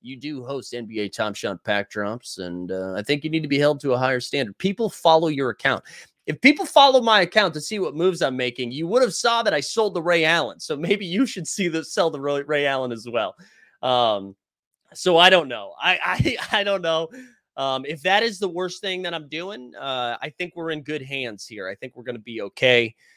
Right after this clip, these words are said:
Uh, but again, I'm gonna use this as an advertisement as to why you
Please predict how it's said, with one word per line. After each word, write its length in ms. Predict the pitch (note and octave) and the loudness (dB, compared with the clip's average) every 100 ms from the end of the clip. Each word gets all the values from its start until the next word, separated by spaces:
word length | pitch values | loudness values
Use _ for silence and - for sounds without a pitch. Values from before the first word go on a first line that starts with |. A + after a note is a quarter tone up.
| _ - | _ -10
Uh, 280 | G#2+ G2 F#2+ | -6 -4 -2
but 140 | A2 | 2
again, 320 | E3+ D3+ G#3+ D#3 | 4 6 6 6
I'm 180 | E3+ | 4
gonna 140 | A3 A3 | 6 4
use 320 | E3+ G3+ F#3 | 4 -2 -4
this 180 | F#3+ - | -8 -10
as 140 | D#3 | -6
an 80 | D3+ | -2
advertisement 640 | D#3 D#3 D3+ E3+ D3+ D3+ C3+ | -2 -2 -2 0 0 0 -6
as 120 | B2 | -6
to 100 | C3+ | -2
why 200 | E3 C4 | 4 4
you 380 | A3+ D4 G3 | 6 4 2